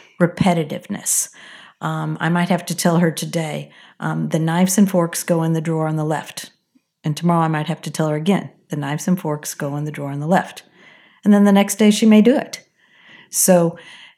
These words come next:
reminding her and reminding myself that, again, it's not a cold and it's not gonna go away.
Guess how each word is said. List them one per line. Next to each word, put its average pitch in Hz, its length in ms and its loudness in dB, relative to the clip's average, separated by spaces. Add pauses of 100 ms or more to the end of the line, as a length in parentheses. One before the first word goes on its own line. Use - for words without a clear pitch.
(120)
reminding 214 680 8
her 170 340 0
and 160 160 -4
reminding 180 440 4
myself 165 580 0
that, 160 260 -8
again, 175 420 0
it's - 180 -4
not 202 160 2
a 175 40 -2
cold 180 260 2
and 147 80 -6
it's 147 140 -8
not 170 140 -2
gonna 165 140 0
go 160 140 -4
away. 151 500 -6